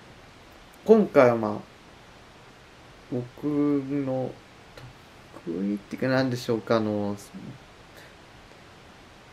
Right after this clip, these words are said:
よく好きなの分野で、まあ、スポーツに関して話しますけど、まずエフワンです。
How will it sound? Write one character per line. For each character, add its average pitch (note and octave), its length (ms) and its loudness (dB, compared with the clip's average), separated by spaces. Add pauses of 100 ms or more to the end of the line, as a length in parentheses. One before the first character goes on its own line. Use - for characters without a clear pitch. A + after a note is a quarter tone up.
(120)
よ D3 120 0
く B2 420 -2
好 A#2 60 -16 (160)
き - 80 -8
な B2+ 200 -4 (480)
の A#2 200 -6 (260)
分 B2+ 160 -2
野 A2 80 -4
で、 G#2+ 80 -2
ま A2 80 -2
あ、 - 20 -6
ス - 120 -18
ポ F#3+ 180 4
ー F3 100 2
ツ - 120 -8
に A#2 60 -6
関 B2 220 -2
し - 60 -16
て - 80 -20
話 A#2+ 300 -4
し - 80 -6
ま A#2+ 100 -2
す - 240 -14
け - 100 0
ど、 A2+ 160 2 (120)
ま D#3 120 8
ず C3+ 240 0
エ C3+ 140 4
フ C3+ 160 -2
ワ F3+ 160 6
ン E3 100 0
で E3 120 4
す。 - 180 -8